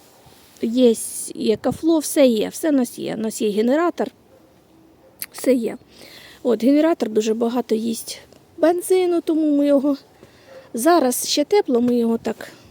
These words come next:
не тепло і темніше не так пізно, тому його не вмикаємо. Але скоро прийдеться екофло, і генератор, і все. І, ой. Це треба зарядити, це треба перестирати,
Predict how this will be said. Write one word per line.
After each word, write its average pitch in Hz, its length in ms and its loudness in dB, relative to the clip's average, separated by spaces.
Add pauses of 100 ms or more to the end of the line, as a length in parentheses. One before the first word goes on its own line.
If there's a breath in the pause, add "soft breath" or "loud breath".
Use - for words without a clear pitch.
не 208 460 -4 (720 loud breath)
тепло 311 300 2 (100)
і 233 280 0 (460 loud breath)
темніше 311 580 0
не 285 100 0
так - 220 -6
пізно, 262 340 -2
тому 277 260 -2
його 277 300 2
не 262 140 4
вмикаємо. 226 840 -2 (1500 loud breath)
Але 311 400 2 (360 loud breath)
скоро 285 280 -2
прийдеться 226 560 -2
екофло, 233 500 -4
і 262 120 2
генератор, 254 640 -2
і 226 40 -2
все. 302 420 -2
І, - 200 -4
ой. 294 500 -4 (1160 loud breath)
Це 339 180 0
треба 269 200 6
зарядити, 262 480 4
це - 120 -6
треба 285 260 2
перестирати, 262 600 0